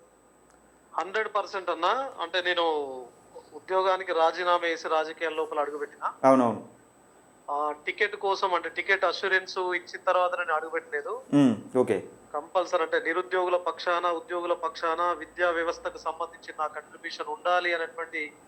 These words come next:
Speaker 1: ఒక బృహత్తరమైనటువంటి లక్ష్యంతో నేను రాజకీయాల లోపలికి అడుగుపెట్టినా.
Speaker 2: ఓకే.
Speaker 1: కాబట్టి టికెట్ వచ్చినా రాకున్నా I will contest, we will win.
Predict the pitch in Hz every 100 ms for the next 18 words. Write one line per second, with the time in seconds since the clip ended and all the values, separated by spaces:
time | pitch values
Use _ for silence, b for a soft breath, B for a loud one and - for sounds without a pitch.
0 | - - - 151 160 156 156 185 - 190
1 | 180 170 165 156 156 - 170 175 190 175
2 | 156 160 160 170 160 156 170 151 151 147
3 | 143 - - - 135 127 123 110 - -
4 | - - - - - 170 185 190 - 190
5 | - 214 - 202 185 180 208 202 202 175
6 | 175 175 185 190 202 226 - 170 175 175
7 | 170 180 180 226 226 - - - - -
8 | 156 190 196 160 156